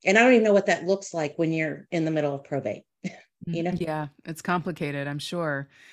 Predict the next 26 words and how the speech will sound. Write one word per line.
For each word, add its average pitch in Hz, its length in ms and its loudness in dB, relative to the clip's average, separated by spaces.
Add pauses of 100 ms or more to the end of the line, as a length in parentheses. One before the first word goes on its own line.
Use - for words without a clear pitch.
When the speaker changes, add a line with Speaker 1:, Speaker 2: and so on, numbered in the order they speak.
(120)
Speaker 1:
Yeah. - 140 -4
Speaker 2:
And, 185 140 -2
and, 196 320 -4
and 196 160 -4
what 208 100 -4
you're 185 100 -6
talking 233 360 -2
about 180 220 0
is 165 100 -2
so 180 220 -4
interesting 170 600 -6
because, 156 680 -8
you 175 120 -10
know, 151 320 -8
almost 160 300 -8
like 156 240 -6
ancestral 170 640 -6
work 131 380 -10 (360)
we 160 80 -8
talk 156 220 -6
about 151 180 -4
in 151 80 -4
the 147 80 -8
spiritual 165 460 -8
field, 135 460 -8
that, 139 260 -4